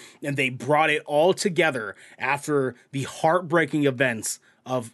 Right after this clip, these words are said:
Infinity War and giving us this nice, tight wrap up to a story in Endgame that gave us, that gave us passion and art and,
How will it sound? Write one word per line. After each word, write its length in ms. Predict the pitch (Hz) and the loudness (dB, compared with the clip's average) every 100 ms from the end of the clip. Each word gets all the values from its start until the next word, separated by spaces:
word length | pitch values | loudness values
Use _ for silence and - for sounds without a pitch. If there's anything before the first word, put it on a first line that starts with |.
| _ | _
Infinity 520 | 139 127 156 139 123 | -6 -2 0 0 -2
War 400 | 110 107 104 92 _ _ _ _ _ _ | -6 -6 -8 -10 _ _ _ _ _ _
and 220 | 135 127 | -6 -2
giving 340 | 135 175 214 190 | 0 2 4 4
us 240 | 170 - | 2 -2
this 400 | 135 165 - - _ _ | -4 -4 -4 -10 _ _
nice, 640 | 120 139 151 190 202 - - _ _ | -4 -2 2 2 2 -4 -12 _ _
tight 340 | - - 170 139 | -8 -4 -4 -4
wrap 420 | 135 127 123 - | -4 -2 -2 -6
up 240 | 104 - _ _ _ | -10 -12 _ _ _
to 160 | 143 139 | -4 -2
a 60 | |
story 600 | - - 127 113 101 92 _ _ - | -2 -2 -2 -2 -6 -10 _ _ -12
in 120 | 127 143 | -10 -2
Endgame 580 | 131 120 120 101 95 - _ _ - | -2 -2 -4 -6 -6 -14 _ _ -8
that 180 | 123 | -6
gave 220 | 131 135 127 | 0 0 0
us, 280 | 117 - - - | -4 -6 -10 -12
that 180 | 127 127 | -6 -4
gave 200 | 143 139 | -2 0
us 260 | 123 120 - _ _ | -2 -4 -8 _ _
passion 720 | - 156 135 139 - 104 101 - _ _ _ - | -8 -4 -2 -2 -2 -4 -6 -16 _ _ _ -6
and 180 | 143 135 - - | -4 -4 -8 0
art 460 | 147 139 - - - - - - | 2 2 -2 -8 -10 -20 -20 -2
and, 380 | 147 131 131 | 0 2 0